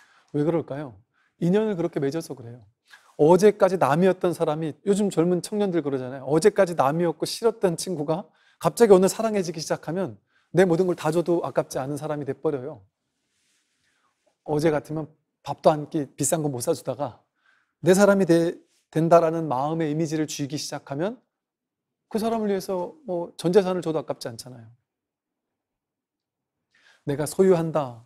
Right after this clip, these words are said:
가진다, 내 사람이다, 내 가족이다, 뭐 내 것이다 하는 모든 것이 전부 다 이렇게 관념으로 만드는 거예요. 허상을 쥐고 있는 거예요. 그래서, 어,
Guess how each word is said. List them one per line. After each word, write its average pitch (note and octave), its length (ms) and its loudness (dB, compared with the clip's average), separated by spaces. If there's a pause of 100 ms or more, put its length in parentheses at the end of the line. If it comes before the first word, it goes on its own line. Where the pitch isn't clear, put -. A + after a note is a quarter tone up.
(140)
가진다, D3 500 -4
내 C3+ 120 -2
사람이다, D3 520 -4
내 C3+ 120 -2
가족이다, C#3 520 -6
뭐 C#3 100 -10
내 C3+ 100 -4
것이다 D#3+ 340 0
하는 E3 160 -4
모든 C#3+ 240 -2
것이 D3 160 -4
전부 C#3 220 -10
다 C#3+ 60 -4
이렇게 B2 460 -6 (600)
관념으로 F3+ 460 -2
만드는 D3 340 -6
거예요. A#2 360 -14 (3500)
허상을 A3+ 320 -6
쥐고 C3+ 240 -10
있는 A#2 200 -14
거예요. G#2+ 240 -20 (2750)
그래서, B2 640 -2 (520)
어, A2+ 280 -16